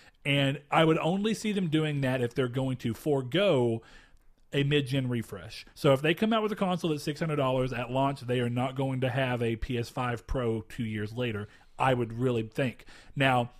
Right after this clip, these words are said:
of course, the sweet spot with this would be five hundred dollars, but I also think that you, I don't think that you're gonna get as big of a jump as you would want if you don't want, if you wanna still pay four hundred dollars at launch.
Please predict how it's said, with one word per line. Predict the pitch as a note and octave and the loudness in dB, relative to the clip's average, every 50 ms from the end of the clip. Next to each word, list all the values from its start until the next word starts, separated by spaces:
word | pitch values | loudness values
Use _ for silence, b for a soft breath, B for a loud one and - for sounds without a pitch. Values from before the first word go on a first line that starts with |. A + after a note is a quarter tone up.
| - - - | -20 -10 -6
of | C3 A#2+ | -6 0
course, | - - F#3+ F#3 F3+ - | 2 4 4 4 4 0
the | D3 | -2
sweet | - - E3 E3 F3 | -2 0 0 0 0
spot | D3+ - - F#3 F#3 D3 | 0 2 4 4 4 4
with | E3 E3 | 2 0
this | E3 F3+ F3+ - | 0 0 -2 -2
would | E3 C#3 | -2 -2
be | C3 A#2+ | -2 -4
five | - - E3+ D3+ C3+ C#3 | -2 -2 0 0 0 0
hundred | C3+ D3+ D3+ D3+ | 0 -2 -4 -2
dollars, | D#3+ D#3 E3 E3+ E3+ F3+ E3+ B B B B B | -2 0 0 0 0 -2 -2 B B B B B
but | - C3+ C#3+ | 6 6 8
I | D3+ | 8
also | D3+ D#3+ F3 - G3 | 8 6 6 4 2
think | F3+ - F3+ E3 E3 D3+ | 0 0 0 -2 0 0
that | D#3 C#3 | -2 -2
you, | C3+ C#3+ C#3+ C#3 C3+ C3 C3 B2+ B2+ - - - - D3 C#3+ - - - b b b b b b - | 0 2 2 2 2 0 -2 -6 -12 -16 -20 -18 -16 -16 -16 -16 -18 -20 b b b b b b 2
I | - E3 | 6 6
don't | G#3+ B3+ C4 - | 8 6 6 4
think | B3 A#3 G3 | 2 0 0
that | - | 0
you're | D#3+ E3+ F3 | 0 0 0
gonna | F#3 F3 | 0 2
get | E3 D#3+ D3+ | 2 2 2
as | C#3 C3 | 2 2
big | D3+ D3+ C#3 | 0 0 0
of | B2+ | -2
a | |
jump | B2 A#2 B2 C3 C3+ C#3+ C3+ | -2 0 0 0 0 2 2
as | C3+ A#2 A#2 | 0 0 0
you | C3 B2 | -2 -2
would | A#2+ A#2 | -2 -2
want | A2+ A#2+ B2 C#3 D3+ - | 0 2 2 2 2 0
if | - A#2+ - | -2 -2 -2
you | C3 B2 B2 | -2 -2 0
don't | A#2+ B2 B2+ C3+ B2 | 0 0 0 0 0
want, | B2+ C3 C3+ - B2+ | -2 -2 0 0 0
if | B2 - | 0 2
you | D3 | 2
wanna | D#3 D#3 C#3+ C3+ - | 2 2 0 0 -2
still | - - - C#3 | -2 0 0 2
pay | - - C#3 B2 | 2 2 0 0
four | - - C3 B2+ | 0 -2 -2 -2
hundred | A#2+ A#2 | -2 0
dollars | A#2+ A2+ G#2+ G#2+ G#2+ | 0 -2 -2 -2 -2
at | A2+ G#2+ | -4 -4
launch. | A2 A#2+ A#2 G2+ G#2 - - | -4 -4 -6 -6 -8 -12 -14